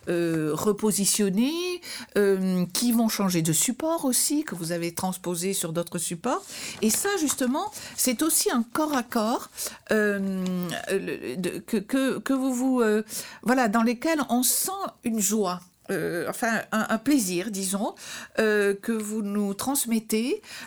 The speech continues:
parce que, euh, au final, on a, euh, des photographies, donc,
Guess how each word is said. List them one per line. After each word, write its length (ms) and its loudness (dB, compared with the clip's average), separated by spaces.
parce 300 0
que, 120 -2
euh, 200 2
au 80 0
final, 520 2
on 240 4
a, 480 0
euh, 720 2
des 220 0
photographies, 800 -2
donc, 340 -4